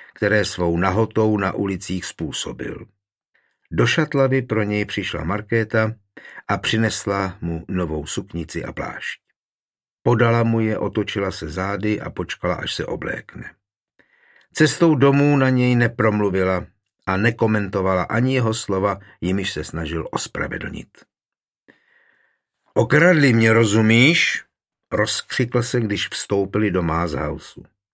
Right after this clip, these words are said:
"Proč, sakra, nic neřekneš?" "A co mám říkat?" pokrčila lhostejně rameny. To bylo už i na Vaňka příliš. Přitáhl Markétu k sobě a udeřil jí do tváře.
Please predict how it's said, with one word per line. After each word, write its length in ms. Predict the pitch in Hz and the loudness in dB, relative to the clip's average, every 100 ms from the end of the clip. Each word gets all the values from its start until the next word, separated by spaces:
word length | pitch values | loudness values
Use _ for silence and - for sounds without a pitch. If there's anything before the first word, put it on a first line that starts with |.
| _ _ _ - | _ _ _ 0
"Proč, 300 | 127 156 - | 2 2 0
sakra, 320 | 160 147 135 | 0 4 4
nic 220 | 123 - | 2 2
neřekneš?" 720 | 113 101 101 98 92 - - _ _ _ _ _ _ _ _ _ _ _ _ - | 0 2 0 0 -2 -2 -8 _ _ _ _ _ _ _ _ _ _ _ _ -6
"A 120 | 117 | -2
co 160 | - | 0
mám 220 | 135 90 - | 2 0 -2
říkat?" 420 | 82 - 117 - - - - _ _ - | -6 0 0 0 -6 -14 -16 _ _ -6
pokrčila 580 | 107 - 92 - 98 95 | -4 -4 -6 -2 0 2
lhostejně 600 | 92 92 - 90 90 85 | 0 -2 -4 -2 0 -2
rameny. 460 | 85 82 80 80 _ _ _ _ _ _ _ _ _ _ _ _ _ | -2 -2 -4 -8 _ _ _ _ _ _ _ _ _ _ _ _ _
To 400 | - 131 135 139 123 - | 2 4 4 0 -6 -8
bylo 340 | 101 107 107 | 0 2 2
už 380 | 104 95 - - | -2 -6 -6 -6
i 140 | 95 85 | -6 -4
na 120 | 82 | -2
Vaňka 380 | 71 69 - 87 | -4 -8 -12 -12
příliš. 640 | - 78 - - - - _ _ _ - - - - - - | -10 -10 -8 -6 -6 -8 _ _ _ -20 -20 -20 -20 -20 -8
Přitáhl 520 | - 131 120 139 123 | 0 2 4 4 4
Markétu 480 | 113 107 - 107 101 | 4 2 2 0 0
k 100 | 90 | -4
sobě 380 | - 104 98 98 | -2 0 0 -2
a 240 | - - | -4 -6
udeřil 440 | 95 104 95 90 85 | -4 -2 -2 -2 -2
jí 120 | 85 | -4
do 120 | - | -6
tváře. 600 | - - - - - - | -8 -8 -8 -8 -10 -12